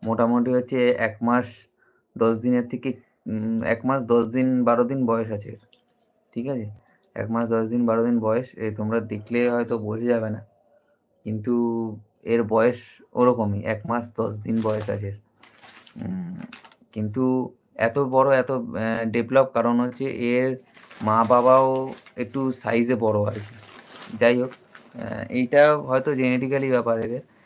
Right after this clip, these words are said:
কিন্তু, আহ, সচরাচর এরকম হয় না। আর যদি মনে করো যে একে আলাদা করে, আহ, কোনো ফুড বা কোনো কিছু, এ এখনো পর্যন্ত খাওয়া শেখেনি, শুধু এ-, এখনো পর্যন্ত হ্যান্ড ফিডিংয়েই খায়। ঠিক আছে, এখনো পর্যন্ত খাওয়া শেখেনি ঠিক করে।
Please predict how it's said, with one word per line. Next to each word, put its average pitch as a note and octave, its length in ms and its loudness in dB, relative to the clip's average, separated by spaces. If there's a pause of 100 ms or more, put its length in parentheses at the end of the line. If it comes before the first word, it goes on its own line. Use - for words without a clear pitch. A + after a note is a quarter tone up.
(320)
কিন্তু, A#2 440 0
আহ, - 1040 -8
সচরাচর B2+ 500 -2
এরকম C3 280 -2
হয় A#2 240 0
না। A2+ 120 -2 (280)
আর A2 440 -6 (720)
যদি A#2 240 -4
মনে C3 220 0
করো C3 180 -2
যে C3 120 -4
একে B2+ 140 -4
আলাদা A#2+ 380 2
করে, B2 280 0 (540)
আহ, A2 320 -4
কোনো A#2+ 380 2
ফুড B2+ 400 -4
বা A#2 200 4
কোনো A#2+ 240 0
কিছু, A#2 260 -2
এ A#2 280 0
এখনো A#2+ 240 -2
পর্যন্ত C3 300 -2
খাওয়া A#2 260 4
শেখেনি, G#2+ 400 -6
শুধু A2+ 220 -10
এ-, A2+ 260 -2 (100)
এখনো A#2 280 -4
পর্যন্ত A#2+ 200 -2
হ্যান্ড A2+ 260 -2
ফিডিংয়েই A#2+ 380 2
খায়। A2 260 -8 (720)
ঠিক C3 160 -4
আছে, A2 180 -6 (120)
এখনো B2+ 300 -2
পর্যন্ত C3+ 220 -4
খাওয়া A#2+ 260 2
শেখেনি A2 380 -4
ঠিক G#2+ 200 -8
করে। G#2 200 -8